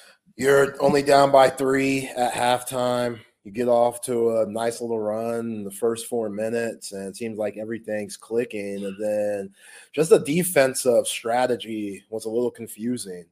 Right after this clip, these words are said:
Now, I know B Y U is one of the best three-point shooting teams in the nation, but when they're playing that five-out, you know, type of motion with the dribble handoffs and dribble loops and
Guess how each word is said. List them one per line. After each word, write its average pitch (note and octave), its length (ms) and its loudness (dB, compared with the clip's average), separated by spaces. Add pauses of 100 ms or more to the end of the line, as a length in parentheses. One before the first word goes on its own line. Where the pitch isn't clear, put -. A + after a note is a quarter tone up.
(160)
Now, G#2+ 220 -6
I A2 80 -6
know B2 260 0
B B2 200 -2
Y A2 200 0
U A#2 160 -2
is A#2 120 -4
one A2+ 160 -4
of G#2+ 60 -6
the G2+ 60 -8
best G#2 320 -4
three-point A2+ 380 -8
shooting G2+ 260 -12
teams A2 480 -12
in G#2+ 60 -14
the F2 120 -16
nation, G#2+ 760 -2
but G2 360 0 (440)
when F#2+ 140 -6
they're F3+ 160 10
playing F3+ 420 10
that D3 240 6 (100)
five-out, C#3 880 6 (340)
you B2+ 160 -4
know, G#2 400 -6
type B2 320 -2
of G#2+ 120 0
motion A2+ 680 -2
with G#2 80 -6
the G#2 80 -14
dribble A2 420 -6
handoffs A#2 600 -2
and G2+ 220 -10
dribble G#2 360 -8
loops C3 300 -4
and G2 300 -14